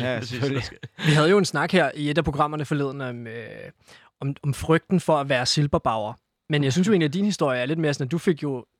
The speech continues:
Speaker 3: altså, virkelig en på opleveren ved netop at være meget alsidig.
Speaker 2: Ja.
Speaker 3: Så du har en højre kant og en højre bak og en, øh, venstre bak, og det ene, du kan åbenbart
Speaker 2: Ja.
Speaker 3: dække hele lortet.
Speaker 2: Ja.
Speaker 3: Altså, øh,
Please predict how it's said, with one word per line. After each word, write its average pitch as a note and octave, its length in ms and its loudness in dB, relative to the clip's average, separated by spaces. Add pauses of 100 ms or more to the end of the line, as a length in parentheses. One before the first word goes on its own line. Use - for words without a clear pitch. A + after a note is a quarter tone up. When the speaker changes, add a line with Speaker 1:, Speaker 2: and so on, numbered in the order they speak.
(120)
Speaker 3:
altså, C3+ 180 -4
virkelig F3 480 2
en C#3+ 80 -2
på C#3+ 100 -2
opleveren B2+ 560 -2 (180)
ved D3+ 300 2
netop G3+ 260 2 (140)
at C#3+ 140 -2 (100)
være C#3 240 -2
meget C#3+ 200 -2
alsidig. E3 420 -2 (240)
Speaker 2:
Ja. G2 100 -6 (180)
Speaker 3:
Så D#3+ 100 -2
du D3+ 140 2 (160)
har D3+ 200 2
en C3+ 60 -2
højre C#3 240 2
kant D#3+ 260 0
og B2 60 -10
en A#2 60 -8
højre C3+ 180 0
bak D3 360 0
og B2+ 240 -8
en, A#2+ 160 -10
øh, A2+ 160 -10
venstre D3 260 -4
bak, C3 220 -2
og C#3 60 -8
det D3 60 -4
ene, E3 140 -2
du D3+ 60 0
kan E3 40 -2
åbenbart F3+ 240 0
Speaker 2:
Ja. - 40 -14
Speaker 3:
dække E3 180 0
hele F3+ 140 0
lortet. D3+ 260 -2 (420)
Speaker 2:
Ja. - 40 -18 (140)
Speaker 3:
Altså, C#3+ 220 0
øh, B2+ 420 0